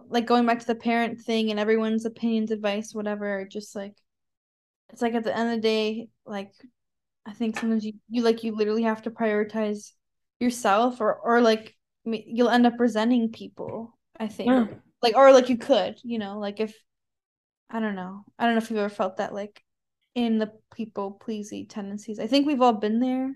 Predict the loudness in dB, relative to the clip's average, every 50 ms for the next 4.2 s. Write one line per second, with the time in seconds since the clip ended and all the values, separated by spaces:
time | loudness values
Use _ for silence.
0 | -8 -6 -4 -4 -4 -2 -2 -2 -4 -4 -4 -4 0 2 2 2 0 -2 -6 -6
1 | -2 0 0 0 0 2 2 2 2 2 2 2 2 0 0 2 2 2 4 2
2 | 0 0 -2 -4 -6 -4 -4 -4 -6 -8 _ _ _ _ _ _ _ _ 4 8
3 | 8 10 10 8 6 2 -4 -12 _ _ _ -2 -2 0 0 2 2 2 2 2
4 | 0 -2 -6 -8